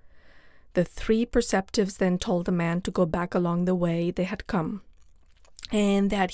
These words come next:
he might hope to find it. Thinking that they had seen it, the man hurried on his way, but the man did not find his camel, and he hastened to catch up with the perceptives,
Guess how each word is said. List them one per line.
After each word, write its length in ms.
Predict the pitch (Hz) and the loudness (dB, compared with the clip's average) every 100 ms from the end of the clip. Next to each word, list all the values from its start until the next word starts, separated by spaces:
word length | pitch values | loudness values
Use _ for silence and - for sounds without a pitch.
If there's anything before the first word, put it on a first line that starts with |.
| - | 0
he 120 | 285 | 4
might 280 | 254 247 233 | 4 4 0
hope 240 | 254 - | 0 0
to 120 | - | -2
find 400 | 247 226 185 165 | 0 2 4 2
it. 200 | 170 - - - - - - - - - - | -2 -4 -14 -20 -20 -20 -20 -20 -18 -16 -2
Thinking 720 | - 185 - 185 175 175 165 | 2 4 4 2 2 2 2
that 260 | 170 165 165 | 2 0 2
they 160 | 180 | 2
had 260 | 180 175 - | 2 -2 -2
seen 280 | - 240 185 | 2 4 4
it, 300 | 160 190 - | 0 -2 -2
the 80 | 175 | 0
man 360 | 170 175 170 | 2 0 0
hurried 420 | 175 220 196 170 | 0 2 2 2
on 140 | 180 175 | 0 0
his 220 | 202 180 | 0 0
way, 380 | 175 165 170 226 - - - - - | -2 -2 0 -2 -4 -20 -20 -20 -6
but 120 | - 190 | -2 4
the 140 | 196 | 4
man 180 | 214 302 | 6 4
did 140 | 269 226 | 4 4
not 200 | 240 - | 2 0
find 320 | - 208 220 | -2 0 2
his 160 | 247 | 0
camel, 480 | - 269 311 294 240 - _ - - - - | 0 0 2 0 -2 -10 _ -20 -20 -12 -2
and 260 | 208 202 | 2 2
he 240 | 208 214 214 | 4 2 2
hastened 640 | 208 262 - - 185 180 - | 4 4 2 0 0 0 -2
to 100 | 220 | -6
catch 340 | - 185 190 214 | 0 0 2 2
up 200 | 196 - | 2 2
with 80 | |
the 80 | 220 | 2
perceptives, 720 | - 233 277 - - 180 - | 0 0 0 2 0 0 -4